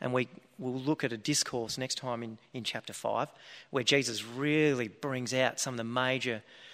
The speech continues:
points of who he is and what he's gonna do. But I don't think I can see any transformation. There's no confession of sin.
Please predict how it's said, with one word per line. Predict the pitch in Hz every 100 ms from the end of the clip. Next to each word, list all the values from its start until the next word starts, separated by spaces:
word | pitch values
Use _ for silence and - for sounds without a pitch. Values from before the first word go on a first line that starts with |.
| - -
points | - 139 -
of | -
who | - 139 131
he | 123 123
is | 110
and | 110
what | 117
he's | 107
gonna | 113 95
do. | 101 123 95 - _ _ _ _ _ _ _ _ _ _ _ _ _ _ _ _ _ -
But | 131
I |
don't | 147 165 170
think | - 170 - -
I | 139
can | 143 131
see | - 147
any | 143 135
transformation. | - 143 - 123 131 180 127
There's | 156 143
no | 151 175 208
confession | - 175 - 185 - 160
of |
sin. | - - 220 185